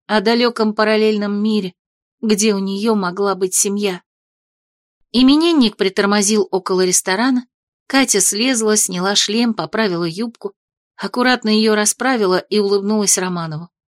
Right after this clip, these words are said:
«Классно проехались. Целых пятнадцать минут удовольствия.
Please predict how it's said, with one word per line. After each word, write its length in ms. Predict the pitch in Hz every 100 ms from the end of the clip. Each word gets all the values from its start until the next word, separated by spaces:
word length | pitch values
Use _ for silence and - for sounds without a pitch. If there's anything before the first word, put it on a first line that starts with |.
| _ _ _ _ _ _ _ _ -
«Классно 500 | 254 254 254 220 208
проехались. 760 | 196 190 185 185 185 185 - _ _ _ _ _
Целых 400 | - 214 233 277
пятнадцать 560 | - 214 220 220 247 233
минут 320 | 214 214 226
удовольствия. 680 | 208 185 180 196 - - 196